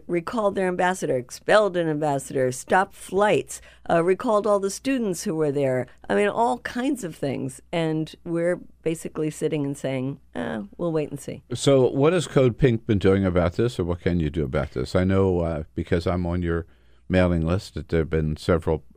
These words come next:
Speaker 2: and I've read about them too and seen video, the protest in front of the embassy here.
Speaker 1: Well, we've been involved in, uh, constant protests in front of the Saudi embassy.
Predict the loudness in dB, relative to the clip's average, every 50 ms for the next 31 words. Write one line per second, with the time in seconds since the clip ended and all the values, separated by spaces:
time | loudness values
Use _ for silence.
0 | -4 -2 -2 -2 -2 _ _ _ _ _ _ _ _ _ -8 -8 -6 -2 2 4
1 | 4 4 2 0 0 -2 -2 -2 -4 -2 0 0 0 0 0 -2 -2 -2 0 0
2 | 0 2 0 -2 -2 -2 -4 0 2 4 4 4 4 2 0 0 0 -6 -8 -6
3 | -4 -4 -4 -2 -4 -4 -4 -4 -4 -2 -4 -4 -4 -2 -2 -2 0 2 2 0
4 | 0 -2 -6 _ _ -20 -20 -8 -2 2 4 4 4 4 2 0 0 0 -2 -2
5 | -2 -2 -2 -2 -2 -2 -2 -2 0 0 0 0 -2 -2 -2 -2 0 0 2 2
6 | 0 -2 -4 -4 -4 -2 -2 -2 -2 -4 -6 -6 -4 -2 -4 -4 -2 -2 -2 -4
7 | -2 -4 -6 -6 -8 -12 -16 -6 0 2 2 2 2 0 -2 -2 -2 0 2 2
8 | 2 2 2 0 0 0 -2 -2 -4 -4 0 0 0 0 0